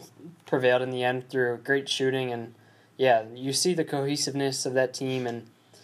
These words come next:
very well-coached team as well. And s-, sort of had the feel that Maryland's kind of crawled into the finish line and may not be as deserving of that sixth seed, although they've had a really good year coming out of the, uh, Big Ten.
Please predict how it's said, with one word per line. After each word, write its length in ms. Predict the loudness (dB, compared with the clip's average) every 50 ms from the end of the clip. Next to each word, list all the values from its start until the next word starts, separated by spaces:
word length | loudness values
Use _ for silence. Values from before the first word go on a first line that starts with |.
| -20 _ 2
very 220 | 2 4 4 4
well-coached 540 | 2 2 2 0 0 -2 -2 -2 -2 -4 -6
team 180 | -4 -4 -2
as 140 | -2 -2 0
well. 280 | 2 4 4 4 4 2
And 220 | 0 -4 -10 -14 -18 -20 _ _ _ _ _ _ _ _ _ _
s-, 280 | -12 -10 -10 -10 -10 -12 -12
sort 260 | -8 -2 2 4 4 6
of 60 | 6
had 120 | 4 4
the 80 | 2 0
feel 200 | -2 0 2 2
that 120 | 2 2
Maryland's 420 | 2 2 2 2 2 0 -2 -6 -4
kind 180 | -2 0 0
of 180 | 0 0 -4 -8 -20 _ _ _ _ _ -20 -20 _ _ _ -8
crawled 320 | 2 4 6 6 6 6 2
into 200 | -2 -4 -4 -4
the 80 | -2
finish 320 | -2 -2 -2 -2 -2 -2 -2
line 240 | 0 0 0 0
and 260 | -2 -4 -6 -8 -12 -14 -18 _ _ _ _ _ _ _ _ _ _ _ _ _ _ -20 -20 _ _ -2
may 200 | 0 2 2 4
not 200 | 4 2 2 2
be 320 | 0 -2 -2 -2 -4 -6 -2
as 200 | 0 2 2 2
deserving 420 | 0 -2 -2 0 0 0 0 -2 -2
of 80 | 0
that 120 | 0 0 0
sixth 300 | -2 -4 -4 -4 -4 -2
seed, 120 | 2 4
although 260 | 4 4 4 2 -2
they've 180 | -2 -2 -2 0
had 120 | 0 0
a 60 | 0
really 220 | 0 0 0 0 0
good 160 | 0 -2 -2
year 400 | -2 -2 -2 0 0 0 -2 -6 -12 _ _ _ _ _ -10
coming 260 | -6 -4 -2 0 2
out 240 | 2 2 2 0 -2 -6
of 280 | -6 -4 -4 -4 -2 0
the, 200 | 2 2 2 2
uh, 220 | 0 0 0 -2 -4 -6 -14 -20 _ _ _ _ _ _ _ _ -20 -20 _ -2
Big 200 | -2 -2 -2 -2
Ten. 360 | -2 0 0 0 0 -2 -8